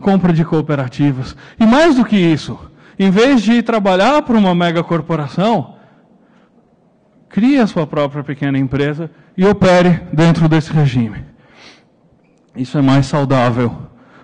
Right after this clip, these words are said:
pro nosso futuro. Estude psicologia. Um pouco. Por quê?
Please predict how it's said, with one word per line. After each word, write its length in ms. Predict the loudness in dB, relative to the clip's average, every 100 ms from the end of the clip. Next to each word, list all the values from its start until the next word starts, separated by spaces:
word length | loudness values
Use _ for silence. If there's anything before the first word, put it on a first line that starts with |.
| -4
pro 140 | 0
nosso 260 | 2 0 -2
futuro. 400 | -4 -4 -4 -6 -10 -12 -14 -20 _ _ _ _ _ _ _ _ _ _ _ _ _ _ _ _ _ _ _ _ _ _ _ _ _ _ _ _ _ _ _ _ _ _ _ _ _ _ _ _
Estude 380 | -16 -2 0 0
psicologia. 840 | -2 -4 0 0 0 0 -2 -2 -10 -20 -20 -18 -20 -20 -20 -20 -20 _ -20 -20 -20 _ _ _ -20 _
Um 120 | -4 -2
pouco. 420 | 0 -2 -6 -16 -20 -20 -20 -20 -20 -20 _ _ -6
Por 160 | -4
quê? 280 | -2 -2 -4